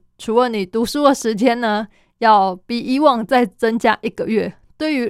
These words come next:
认真的学生来说，可能是个好事吧，就觉得，哇，可以又多一个月来准备了。但是我想绝大多数就是已经冲刺了好一阵子的学生，就会觉得有一点疲乏了吧。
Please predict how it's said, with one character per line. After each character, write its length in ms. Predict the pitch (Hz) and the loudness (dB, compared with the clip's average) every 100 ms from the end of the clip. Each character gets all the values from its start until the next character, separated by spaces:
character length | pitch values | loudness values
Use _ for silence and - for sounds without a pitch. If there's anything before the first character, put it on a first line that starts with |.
| - | -2
认 180 | 349 277 | 0 2
真 220 | 247 214 | 0 2
的 140 | 214 | 0
学 180 | 214 196 | -2 -6
生 180 | 190 208 | -6 -4
来 200 | 202 190 | -2 -4
说， 180 | - 202 | -6 -6
可 140 | 220 | -4
能 120 | 196 | -4
是 160 | 202 247 | -4 -4
个 80 | 220 | -6
好 220 | - 196 | -4 -8
事 220 | - 233 | -6 -10
吧， 160 | - - 220 | -8 -10 -6
就 120 | 226 | -4
觉 160 | 214 | -4
得， 200 | 196 190 - _ _ _ _ | -4 -4 -6 _ _ _ _
哇， 140 | - 226 - _ | -6 -6 -6 _
可 140 | 233 | -2
以 220 | 233 214 - | -2 -2 0
又 140 | 254 | 0
多 240 | 190 220 | 2 -2
一 60 | 208 | 0
个 100 | 196 | -2
月 160 | 202 202 | -2 -2
来 120 | 165 | -4
准 260 | - - | -8 -12
备 160 | - 190 | -8 -8
了。 120 | - - _ _ _ | -8 -12 _ _ _
但 120 | - 320 | -2 0
是 140 | 359 | 2
我 160 | 302 254 | 2 2
想 240 | 247 208 | 0 -4
绝 180 | - 196 | -4 -4
大 220 | 233 226 | 0 0
多 260 | 214 214 226 | 0 0 0
数 380 | - 233 202 | -2 -2 -2
就 180 | 180 196 | -2 -6
是 320 | 202 - 220 180 | -6 -8 -6 -4
已 140 | 220 | -6
经 220 | 226 277 | -6 -6
冲 340 | 294 - 254 262 | -6 -2 -2 -2
刺 300 | - 285 220 | -6 -2 0
了 240 | 208 190 | 0 -2
好 220 | 180 202 | -4 -4
一 40 | 190 | -4
阵 300 | - 247 208 | 0 0 0
子 160 | 196 | -6
的 160 | 196 202 | -6 -6
学 220 | - 196 | -4 -6
生， 260 | 202 220 214 - _ _ _ _ | -6 -6 -8 -10 _ _ _ _
就 160 | - 277 | -2 2
会 100 | 302 | 2
觉 200 | - 220 | 2 -2
得 120 | 214 | 0
有 160 | 190 208 | 0 0
一 60 | |
点 180 | 240 196 | 0 -2
疲 360 | 180 - 202 185 | -4 -16 -12 -12
乏 360 | 214 202 - - | -6 -6 -4 -8
了 120 | - | -8
吧。 280 | - - | -6 -8